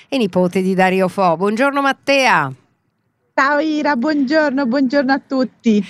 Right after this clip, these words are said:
Speaker 1: Ciao Mattea, io so che tu sei in viaggio e che sarai a Milano il ventotto per la serata che alla Camera del Lavoro si terrà,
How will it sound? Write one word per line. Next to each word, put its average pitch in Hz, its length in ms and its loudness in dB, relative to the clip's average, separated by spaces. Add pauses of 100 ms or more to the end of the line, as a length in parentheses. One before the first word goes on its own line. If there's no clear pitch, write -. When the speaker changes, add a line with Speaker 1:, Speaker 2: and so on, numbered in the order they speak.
(240)
Speaker 1:
Ciao 262 300 2
Mattea, 226 300 0
io 262 120 0
so 285 140 0
che 269 140 -2
tu 294 100 -2
sei 233 240 0
in 208 120 -2
viaggio 285 680 2
e 202 100 -2
che 208 140 -4
sarai 214 500 0
a 185 80 2
Milano 240 600 0
il 175 280 -2
ventotto 185 800 -2
per 208 600 0
la 165 260 0
serata 185 480 -2
che 175 140 -4
alla 160 180 -2
Camera 220 400 0
del 185 220 -6
Lavoro 202 420 0
si - 380 -4
terrà, 214 720 2